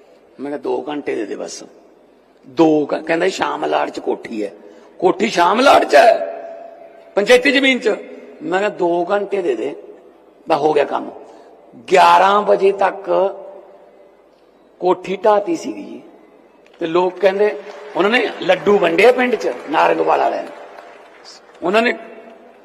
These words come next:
ਧੰਨਵਾਦ ਕੀਤਾ ਗੁਰਦੁਆਰਾ ਸਾਹਿਬ ਜਾ ਕੇ ਸਾਰੇ ਪਿੰਡ ਨੇ। ਉੱਥੋਂ ਕੰਮ ਸ਼ੁਰੂ ਹੋ ਗਿਆ। ਤੇ ਹੁਣ ਤੁਹਾਡਾ ਆਸ਼ੀਰਵਾਦ ਹੈ, ਤੇ ਹੁਣ ਪੰਜਾਬ ਜਿਹੜਾ ਹੈ,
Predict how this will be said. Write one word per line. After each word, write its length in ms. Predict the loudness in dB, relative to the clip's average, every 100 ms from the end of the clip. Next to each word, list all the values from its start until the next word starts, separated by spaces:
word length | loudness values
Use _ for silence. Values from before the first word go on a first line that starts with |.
| -20 _ _ _ _ _ _ 2
ਧੰਨਵਾਦ 560 | 2 2 2 6 6
ਕੀਤਾ 300 | 4 -2 0
ਗੁਰਦੁਆਰਾ 420 | 2 2 0 -2 -2
ਸਾਹਿਬ 240 | -4 -4
ਜਾ 140 | -4
ਕੇ 140 | -6 -8
ਸਾਰੇ 360 | -6 -6 -6 -8 -16 -20 -8
ਪਿੰਡ 240 | -6 -6 -8
ਨੇ। 160 | -12 -16 -20 -20 _ _ _ _ _ _ 2
ਉੱਥੋਂ 320 | 2 0 -8
ਕੰਮ 240 | -8 -8
ਸ਼ੁਰੂ 280 | -6 -4 -2
ਹੋ 100 | -2
ਗਿਆ। 240 | -2 -4 -6 -16 -20 -20 -20 _ _ _
ਤੇ 60 | -12
ਹੁਣ 420 | -6 -4 -4 -6 -12 -20 -20 -20 _
ਤੁਹਾਡਾ 260 | -6 -4 -4
ਆਸ਼ੀਰਵਾਦ 540 | -6 -10 -4 -2 -2
ਹੈ, 120 | -4 -10 -20 -20 -20 -20 _ _ _ -8
ਤੇ 300 | -4 -4 -8 -14 -20 -20 -20 -18 -6
ਹੁਣ 120 | -4
ਪੰਜਾਬ 560 | -2 -4 0 2 0 0
ਜਿਹੜਾ 180 | -2
ਹੈ, 140 | -2